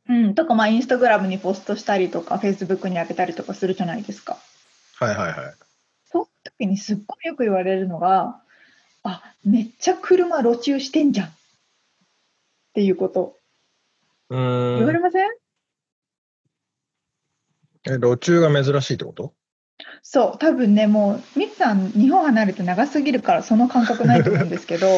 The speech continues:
Speaker 2: <laughs> はい。
Speaker 1: 私も来た時はそれを思って、で、まず日本って路駐しないの。
Speaker 2: えー、そう？
Speaker 1: うん、しないしない。田舎とか、まあ、山梨とか田舎だったら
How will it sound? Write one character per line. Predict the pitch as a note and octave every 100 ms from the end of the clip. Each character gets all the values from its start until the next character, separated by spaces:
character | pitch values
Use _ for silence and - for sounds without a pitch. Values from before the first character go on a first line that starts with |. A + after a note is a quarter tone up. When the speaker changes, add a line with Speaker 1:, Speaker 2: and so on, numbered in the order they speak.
| F3+ -
Speaker 2:
<laughs> | - _ _ -
は | - D#2
い。 | A#3+
Speaker 1:
私 | B3 E4
も | F#4 -
来 | -
た | G#4
時 | C4+ G#3 G3
は | F#3
そ | G#3
れ | G#3+
を | A3+
思 | G#3+ A3+
っ |
て、 | - G3+ G3 F#3 - - - - - - - _ _ _ _ _ _ -
で、 | A#3 A3 A3 - - _ _ -
ま | - -
ず |
日 | G3+ A#3+
本 | C#4
っ | -
て | G3+
路 | F#3 F#3
駐 | - E4 F4 F4 F4 E4+ E4 - -
し | - A#3
な | A3 D4+
い |
の。 | G#3 G3+ _ _ _ _ _ _ _ _ _ _
Speaker 2:
え | - D#2+ G2 E3+ C4+
ー、 |
そ | C4+ - A#3 C#2+ G#2 _ _ _ _ _ _ _ _ _ _ _
う？ | A#3
Speaker 1:
う | C4+
ん、 | G3
し | - A#3
な | B3+
い | C#4+
し | A#3+
な | A3+ A#3
い。 | - - -
田 | A3+ C4+
舎 | C#4 D#4 D#4+ D#4 D#4
と | E4
か、 | D#4 B3+ A3 G3+ G3+
ま |
あ、 | C#4
山 | C#4 F#4
梨 | G#4+ -
と |
か | B3
田 | G#3 G3
舎 | G3+
だ | A3
っ | G#3+
た | -
ら | F#3 F#3